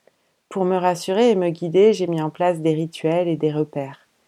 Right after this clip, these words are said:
des sortes de béquilles pour m'aider à avancer dans ce brouillard. Car mes besoins, mes goûts, mes envies, tout ça est devenu un immense ciel nébuleux.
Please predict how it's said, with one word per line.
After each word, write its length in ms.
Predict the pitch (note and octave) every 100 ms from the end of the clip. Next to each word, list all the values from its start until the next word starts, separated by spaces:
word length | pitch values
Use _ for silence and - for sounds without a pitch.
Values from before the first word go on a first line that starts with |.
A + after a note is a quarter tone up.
| _ _
des 120 | E3+ E3+
sortes 320 | G3 F#3+ G3
de 180 | E3 E3+
béquilles 500 | F3+ E3+ - F3+ G3
pour 200 | - D#3+
m'aider 400 | E3 D#3+ E3+ F3
à 160 | D#3
avancer 420 | D3+ D3+ D#3+ F#3
dans 120 | E3+ D#3
ce 160 | -
brouillard. 580 | D3 D3+ D3 C3+ - _ _ _ _ _ _
Car 180 | - D#3+
mes 140 | F3 E3+
besoins, 540 | E3+ D#3+ E3 F3 F#3
mes 160 | F3 D#3
goûts, 260 | D#3+ F3+
mes 220 | F3+ D#3
envies, 360 | D#3+ D#3 D#3+ E3+ _ _ _ _
tout 140 | -
ça 200 | G3+ G#3
est 80 | G3
devenu 340 | D#3+ D#3+ E3
un 200 | F3 D3+
immense 360 | D#3+ D#3+ D#3+ E3
ciel 300 | - D#3+ D#3
nébuleux. 460 | D#3 C#3+ C#3+ A#2